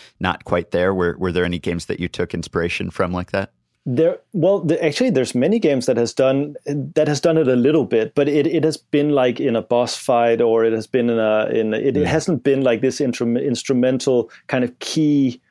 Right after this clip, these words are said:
Speaker 2: uh, core of a game. So, uh, looking around at the games, that, that, that there were some examples, but nothing where we would say, "Yeah, we wanna do this, but just different." We actually,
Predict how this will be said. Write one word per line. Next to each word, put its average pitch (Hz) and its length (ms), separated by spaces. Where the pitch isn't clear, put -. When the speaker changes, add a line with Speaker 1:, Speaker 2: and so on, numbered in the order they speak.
Speaker 2:
uh, 117 240
core 160 460
of 117 120
a 110 60
game. 104 340
So, 131 360
uh, 120 180
looking 147 280
around 123 240
at 120 160
the 113 60
games, 117 340
that, 113 160
that, 120 200
that 131 120
there 120 120
were 123 120
some 151 140
examples, 120 360
but 120 160
nothing 127 420
where 117 200
we 120 100
would 113 200
say, 110 240
"Yeah, 120 180
we 123 120
wanna 131 200
do 120 160
this, 127 240
but 107 160
just - 220
different." 120 400
We 120 180
actually, 127 540